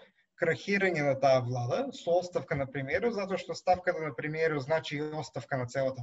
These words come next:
влада. И истото тоа парламентарно мнозинство, во суштина, кој што ја избрала владата која што, а, премиерот си поднесе оставка, а оставка на премиер не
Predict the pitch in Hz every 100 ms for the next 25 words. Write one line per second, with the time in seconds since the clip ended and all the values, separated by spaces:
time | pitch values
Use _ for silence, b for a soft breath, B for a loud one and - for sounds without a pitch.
0 | 120 120 175 254 - _ _ _ _ _
1 | b b b b b - 220 269 269 -
2 | 208 247 247 294 254 - 226 220 202 185
3 | 175 185 185 185 165 160 147 170 262 269
4 | 131 - 156 - 131 196 294 _ _ _
5 | _ _ _ 180 180 185 175 175 196 233
6 | 196 202 185 165 147 175 185 180 151 156
7 | 143 - _ - 143 131 - _ _ _
8 | _ _ _ _ 143 135 131 123 120 120
9 | _ _ _ _ _ _ _ 165 156 156
10 | 180 - 135 131 160 151 123 131 143 -
11 | 202 196 151 196 - 202 180 165 - 160
12 | 175 214 190 180